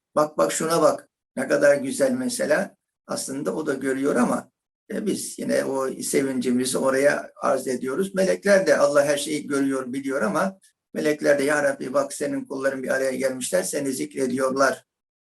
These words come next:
e, diye, e, efendim Rabbimize, e, nidada bulunurlarmış. Rabbimiz de tabii bu güzelliklerden, e, o, e,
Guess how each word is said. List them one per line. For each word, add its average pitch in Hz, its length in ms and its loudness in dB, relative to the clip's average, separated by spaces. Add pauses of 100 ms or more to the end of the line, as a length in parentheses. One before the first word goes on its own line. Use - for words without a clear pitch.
(140)
e, 131 140 -2
diye, 143 380 2
e, 135 100 -2 (680)
efendim - 380 -6
Rabbimize, 120 540 -2
e, - 520 -6 (140)
nidada 127 560 0
bulunurlarmış. 127 680 -2
Rabbimiz 113 480 -4
de 151 160 2
tabii 127 340 -2
bu 131 280 -4 (380)
güzelliklerden, 127 1080 0
e, 135 140 -2
o, 131 460 -2
e, - 40 -4